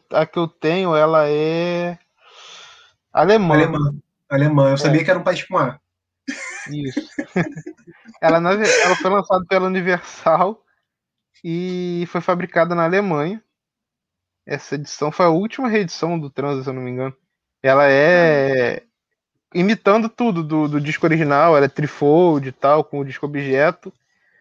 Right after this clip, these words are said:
Speaker 1: Só que ela teve um problema que ela foi embalada com um plástico que foi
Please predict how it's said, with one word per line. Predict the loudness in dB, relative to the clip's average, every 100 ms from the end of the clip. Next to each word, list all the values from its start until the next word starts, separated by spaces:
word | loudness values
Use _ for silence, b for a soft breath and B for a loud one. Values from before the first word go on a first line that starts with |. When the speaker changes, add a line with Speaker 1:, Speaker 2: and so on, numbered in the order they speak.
| _
Speaker 1:
Só | -4 -2
que | 0
ela | -2
teve | -2 -4
um |
problema | -2 -2 -2 -2 -2 -4
que | -8 -8 -4 -4 -4 -8 -8
ela | -4 -2 -2
foi | -2 0
embalada | 2 2 2 0
com | -6 -8
um |
plástico | 0 2 2 -2 -18
que | -16
foi | -4 0 0 0 -4